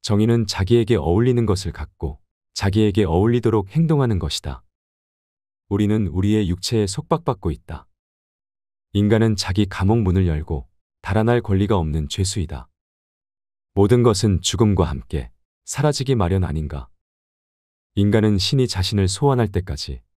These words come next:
기다려야만 하며 자기가 자기의 목숨을 거두어서는 안 된다. 자신의 능력에 의하지 않고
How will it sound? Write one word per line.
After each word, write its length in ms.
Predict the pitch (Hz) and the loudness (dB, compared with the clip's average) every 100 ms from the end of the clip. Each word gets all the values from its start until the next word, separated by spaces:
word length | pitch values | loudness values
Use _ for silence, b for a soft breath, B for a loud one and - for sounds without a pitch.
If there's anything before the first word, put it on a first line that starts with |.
| _ - | _ -6
기다려야만 580 | 104 123 120 113 98 | 2 4 4 2 0
하며 320 | 82 73 64 - _ _ _ _ _ _ _ _ _ _ | -2 -6 -8 -14 _ _ _ _ _ _ _ _ _ _
자기가 380 | - 98 101 107 | -4 0 2 0
자기의 380 | - 95 110 110 | 0 -2 2 2
목숨을 540 | 92 - 90 78 67 _ _ _ - | 0 -4 -4 -4 -6 _ _ _ -4
거두어서는 600 | 101 113 120 120 110 95 | 0 4 4 4 0 0
안 120 | 69 | -2
된다. 420 | 87 73 65 60 _ _ _ _ _ _ _ _ _ _ | -2 -4 -6 -14 _ _ _ _ _ _ _ _ _ _
자신의 400 | - 98 92 123 | -6 -2 0 2
능력에 380 | 113 95 107 113 | 2 2 2 2
의하지 420 | 95 87 104 95 | 2 2 0 0
않고 420 | 82 62 - 78 | -4 -4 -10 -10